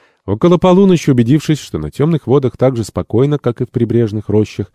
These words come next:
я сошел в каюту и заснул спокойно. Ночь прошла без происшествий. Папуасов, несомненно, пугало чудовище, возлежавшее на коралловой отмели,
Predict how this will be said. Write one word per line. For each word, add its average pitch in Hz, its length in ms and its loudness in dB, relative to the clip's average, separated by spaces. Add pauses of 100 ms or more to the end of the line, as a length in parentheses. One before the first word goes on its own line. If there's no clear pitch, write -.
(340)
я 95 100 0
сошел 92 300 -2
в - 80 -10
каюту 95 540 -4
и 87 60 -6
заснул 120 500 -8
спокойно. - 640 -12 (760)
Ночь 135 300 0
прошла 180 320 0
без 151 160 -4
происшествий. 104 680 -6 (100)
Папуасов, 98 680 0 (160)
несомненно, 82 800 -4
пугало 135 460 -2
чудовище, 98 580 -2
возлежавшее 80 840 -6
на 80 240 -10
коралловой 82 540 -2
отмели, 113 520 0